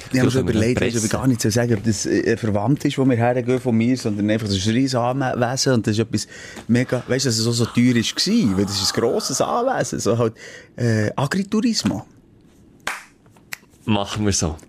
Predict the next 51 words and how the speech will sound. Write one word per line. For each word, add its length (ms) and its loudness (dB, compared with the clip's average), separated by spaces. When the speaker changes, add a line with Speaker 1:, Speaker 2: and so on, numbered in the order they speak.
Speaker 1:
Das 100 -6
Speaker 2:
Er 160 0
muss 140 2
es 120 0
ja 120 2
nicht 120 0
Speaker 1:
Fressen 140 2
Speaker 2:
wissen. 240 0
Speaker 1:
musst 180 0
du 40 2
selber 320 2
ausstechen, 600 0
aber 140 2
das 140 -2
gehört 220 0
zum 140 -2
Trip 240 0
dazu, 360 0
zum 200 0
Erlebnistrip, 600 0
zum 100 -4
Speaker 2:
Du 40 -2
Speaker 1:
Selbstfindung. 420 0
Speaker 2:
zahlst 300 0
echt 220 -2
dafür, 360 2
ja, 160 0
das 40 0
Speaker 1:
Ja. 160 2
Speaker 2:
ist 100 -8
gut. 220 -2
Okay, 260 0
machen 300 -2
Speaker 1:
Ja. 20 -2
Speaker 2:
wir 80 2
so. 240 0
Jetzt 120 -6
habe 100 2
ich 60 0
den 80 -2
Faden 260 -2
verloren. 260 0
Speaker 1:
Ja, 280 0
eben 180 0
Drohnen, 460 2
ja. 380 2
Du, 240 2
eben, 240 0
wie 80 -2
gesagt, 260 0
eigentlich, 300 0